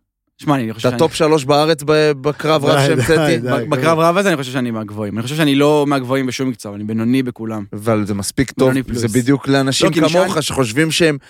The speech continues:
Speaker 2: שהם לא הכי טובים בכדורסל, לא הכי טובים בכדורגל, אבל הם יכולים לעשות הכל, אתלטים.
Speaker 1: בדיוק.
Speaker 3: הוא אתלט.
Speaker 2: אחי, הוא נתן
Speaker 1: שמע,
Speaker 2: לי חיבוק,
Speaker 1: כדורגל
Speaker 2: הוא מחץ אותי.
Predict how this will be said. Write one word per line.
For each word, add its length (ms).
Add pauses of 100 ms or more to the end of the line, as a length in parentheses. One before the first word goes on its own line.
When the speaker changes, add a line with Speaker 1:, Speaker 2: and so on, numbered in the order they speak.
(180)
Speaker 2:
שהם 180
לא 60
הכי 140
טובים 180
בכדורסל, 460
לא 100
הכי 120
טובים 160
בכדורגל, 500
אבל 160
הם 120 (160)
יכולים 320
לעשות 280
הכל, 320
אתלטים. 580 (280)
Speaker 1:
בדיוק. 220
Speaker 3:
הוא 140
אתלט. 440 (380)
Speaker 2:
אחי, 300
הוא 100
נתן 140
Speaker 1:
שמע, 140
Speaker 2:
לי 60
חיבוק, 240
Speaker 1:
כדורגל 160
Speaker 2:
הוא 80
מחץ 340
אותי. 260